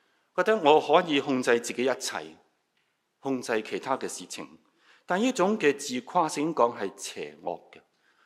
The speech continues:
因為否定咗神嘅主權，只係以自己為主。先講呢種嘅情況係一種嘅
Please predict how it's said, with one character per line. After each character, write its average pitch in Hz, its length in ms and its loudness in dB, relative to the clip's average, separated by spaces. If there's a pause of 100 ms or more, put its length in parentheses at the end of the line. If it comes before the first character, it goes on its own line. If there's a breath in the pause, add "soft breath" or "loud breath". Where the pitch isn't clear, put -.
(240 soft breath)
因 226 100 -2
為 175 120 4
否 - 280 6
定 151 160 0
咗 190 100 4
神 107 300 -6
嘅 117 100 -4
主 113 420 -12
權， 85 340 -12 (920)
只 143 180 -8
係 101 400 0
以 107 240 -10
自 98 240 -12
己 98 240 -8
為 73 300 -10
主。 - 220 -14 (1500)
先 175 280 -8
講 101 280 -4
呢 190 80 -8
種 160 160 -4
嘅 135 80 -2
情 82 220 -10
況 104 200 -8
係 85 260 -6 (460)
一 - 60 -8
種 110 300 -8
嘅 90 280 -10